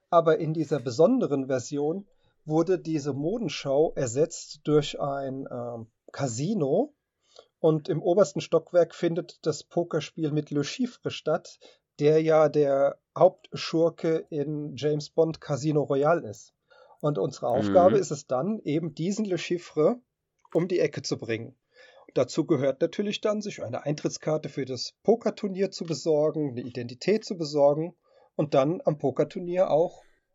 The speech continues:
Speaker 1: hoffentlich zu gewinnen. Und das Schöne ist, diese Story-Mission oder diese Mission, die wurde wirklich wie auch im Film umgesetzt. Also, wenn man es schafft, an diesem Pokerspiel teilzunehmen,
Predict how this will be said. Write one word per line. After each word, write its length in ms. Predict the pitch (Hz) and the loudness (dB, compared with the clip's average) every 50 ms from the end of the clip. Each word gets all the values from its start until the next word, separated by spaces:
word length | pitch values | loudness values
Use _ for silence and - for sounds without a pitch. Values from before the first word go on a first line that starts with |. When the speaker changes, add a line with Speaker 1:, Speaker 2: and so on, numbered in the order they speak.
| _ _ - | _ _ 2
Speaker 1:
hoffentlich 480 | 143 160 143 - 180 170 185 - - - | 4 4 4 4 2 -6 -4 -6 -6 -2
zu 140 | - 202 | -4 -4
gewinnen. 480 | 165 165 147 147 190 254 233 147 123 - _ _ _ - - - - - - _ - | -2 -2 -2 0 0 0 0 -2 -6 -10 _ _ _ -20 -20 -20 -20 -20 -20 _ -6
Und 240 | - 156 160 170 _ _ - | -4 -4 -4 -4 _ _ -12
das 140 | - 165 - | -10 -10 -6
Schöne 260 | - 208 208 220 240 | -2 -2 -2 -2 -4
ist, 300 | 190 170 - - - _ _ - | -6 -10 -12 -16 -20 _ _ -8
diese 200 | 196 185 - 175 | -8 -8 -8 -10
Story-Mission 960 | 151 - - 190 190 190 247 226 202 202 175 - - - 165 170 180 196 208 | -8 0 2 2 2 2 2 -6 -6 -6 -10 -10 -10 -8 -6 -4 -4 -4 -4
oder 160 | 170 147 135 | -6 -8 -8
diese 280 | 131 156 160 156 156 156 | -6 -6 -6 -6 -4 -6
Mission, 460 | 143 147 147 - - 151 151 165 180 - _ - - _ _ - | -6 -6 -8 -6 -4 -2 -2 -2 -2 -6 _ -20 -20 _ _ -8
die 120 | - 165 156 | -8 -6 -4
wurde 260 | 196 208 208 196 160 | -4 -4 -4 -4 -6
wirklich 440 | 180 214 - - - 233 - - - _ | -6 -8 -8 -8 -10 -10 -10 -12 -14 _
wie 260 | - 202 233 262 - | -12 -10 -10 -10 -6
auch 220 | - 226 208 - 208 | -4 -4 -4 -4 -6
im 100 | 190 - | -8 -8
Film 340 | - - 220 240 240 240 | -4 -2 -2 -2 -2 -2
umgesetzt. 720 | 214 160 147 143 135 123 - - 107 95 - - - - | -2 -4 -4 -4 -6 -6 -8 -10 -12 -12 -14 -18 -16 -14
Also, 220 | - - 135 156 156 _ - - - - - _ _ _ _ - | -14 -12 -10 -10 -12 _ -16 -20 -20 -20 -20 _ _ _ _ 2
wenn 180 | 170 175 185 196 | 2 2 4 4
man 220 | 190 190 190 180 - | 0 0 0 -2 -4
es 160 | 147 - - | -4 -4 -4
schafft, 360 | - - 220 - - - - | -4 -4 -6 -6 -8 -10 -8
an 100 | 170 156 | -8 -6
diesem 220 | 165 165 - 175 151 | -6 -8 -8 -8 -8
Pokerspiel 480 | 175 190 190 - 165 - - 175 165 | -6 -6 -6 -6 -8 -8 -8 -10 -10
teilzunehmen, 960 | - - - 160 175 180 175 - - 160 147 147 147 147 147 151 160 165 | -8 -4 0 0 0 0 0 -6 -6 -6 -4 -2 -2 -2 -2 -2 -4 -6